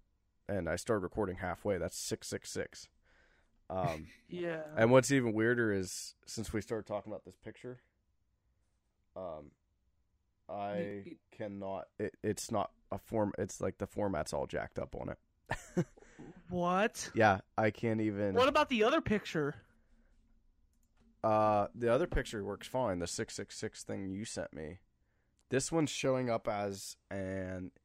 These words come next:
Speaker 1: H E I C file, and I don't know what that format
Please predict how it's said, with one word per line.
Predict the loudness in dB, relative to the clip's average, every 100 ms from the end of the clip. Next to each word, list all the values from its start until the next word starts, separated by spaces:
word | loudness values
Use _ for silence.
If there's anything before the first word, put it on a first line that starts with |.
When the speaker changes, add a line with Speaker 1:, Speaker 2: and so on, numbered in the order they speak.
| _ _ _ -20 -18 -6
Speaker 1:
H | -4 -4 -6
E | -4 -2
I | -2 -4
C | -6 -10
file, | -6 0 0 0 -6 -18 _ _ -20 _ _ _ _ _ _ _ _ -6
and | -2 -2
I | -2 -2
don't | -2 -4 -4
know | -4
what | -4
that | -4 -8 -8 _ _ -20 -16
format | -6 -6 -4 -8